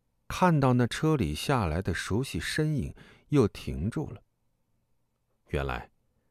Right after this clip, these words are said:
叶嘉诚已经提早开上了他喜欢的车。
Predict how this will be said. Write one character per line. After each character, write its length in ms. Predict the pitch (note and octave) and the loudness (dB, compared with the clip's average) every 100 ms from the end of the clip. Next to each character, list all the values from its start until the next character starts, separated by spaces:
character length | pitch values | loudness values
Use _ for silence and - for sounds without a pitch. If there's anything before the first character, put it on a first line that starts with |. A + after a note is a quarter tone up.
| _ _ _ _ _ _ _ _ _ | _ _ _ _ _ _ _ _ _
叶 220 | A#2 C3 | 8 8
嘉 240 | B2 A2+ A2+ | 8 6 6
诚 220 | G#2 G#2 | 6 4
已 160 | E2+ | 2
经 240 | C2+ G2 G2+ | 0 0 0
提 320 | - G2 C3 | -2 -2 -2
早 260 | - D2 C#2 | -2 -6 -6
开 360 | - A#2 B2+ | -4 -2 0
上 240 | C3 B2 C#2+ | 0 -2 -4
了 160 | - _ _ | -8 _ _
他 220 | - C#2+ | -8 -8
喜 260 | C#2 - - | -6 -10 -12
欢 220 | - D#2 | -12 -12
的 100 | C2 | -12
车。 240 | - F#2 | -10 -8